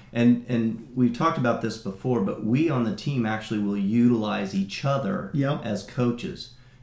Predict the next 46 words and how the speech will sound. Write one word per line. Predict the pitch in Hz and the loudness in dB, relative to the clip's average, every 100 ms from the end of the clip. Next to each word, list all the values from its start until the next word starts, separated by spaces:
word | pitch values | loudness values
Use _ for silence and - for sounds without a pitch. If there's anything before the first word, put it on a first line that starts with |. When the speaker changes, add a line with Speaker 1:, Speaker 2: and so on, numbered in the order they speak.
| - - | -20 -4
Speaker 1:
Even | 143 175 175 | 0 2 2
though | 165 | 2
I've | 151 | 0
been | 139 117 | 2 2
doing | 123 151 135 | 4 2 2
this | 113 - | -2 -2
now | 107 101 98 | -2 -2 -4
for, | - 101 - | -4 -4 -4
you | 110 | -4
know, | 101 | -4
five, | - 120 120 120 | -2 0 2 4
almost | 123 135 - | 2 0 -2
six | - 120 - | -4 -4 0
years | 123 117 | 2 2
as | 107 | -2
a | 98 | -4
coach, | 98 110 123 156 - - - - - | -4 -2 -2 -4 -10 -18 -20 -20 -14
just | - 131 147 - | -2 2 2 0
in | 156 | 0
the | |
last | 151 147 147 - | 2 2 2 0
month, | 147 127 110 - | 0 0 0 -4
Sean | - 120 123 | -2 2 2
and | 135 | 2
I | 123 120 | 2 4
asked | 120 143 | 4 4
Speaker 2:
Yep. | 147 127 | 6 6
Speaker 1:
you, | 107 | 4
"Would | 104 | 2
you | 104 98 | 0 0
come | 120 110 | 0 0
meet | 110 98 | 0 -2
with | 98 | -6
us?" | 95 90 - - - | -8 -8 -10 -14 -2
Speaker 2:
And | 147 | 4
we, | 156 170 170 | 6 6 8
we | 160 | 8
had | 151 165 | 10 8
hard | 135 170 156 | 8 8 8
conversations. | 175 190 190 226 254 202 | 8 8 8 6 6 6
Speaker 1:
We | 135 | 6
had | 117 | 6
hard | 101 117 127 | 6 4 4
conversations. | 135 127 131 131 113 98 98 | 2 2 2 2 0 0 -2
It | 117 | 0
was | 110 98 | -2 -4